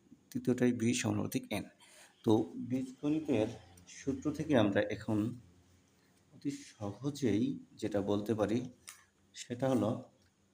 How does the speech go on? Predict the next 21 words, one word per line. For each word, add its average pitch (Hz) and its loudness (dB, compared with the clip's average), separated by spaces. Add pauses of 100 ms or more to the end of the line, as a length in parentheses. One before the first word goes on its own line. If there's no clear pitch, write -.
(3500)
দেখেন 98 0 (200)
ভি 139 6
যেহেতু 98 2
প্রত্যেকটাই - 2
ভি 104 6
আছে, 107 4
প্রথমে 107 -2
ভি 101 0
সমানুপাতিক - -2 (500)
one 107 8
by 104 6 (160)
পি 101 0 (580)
into 104 4 (800)
টি 101 4
into 101 2
এন, 92 -6 (400)
এটা 135 2
আমরা 104 0
বলতে 101 -6
পারি 113 -4
বীজগণিতের 127 -2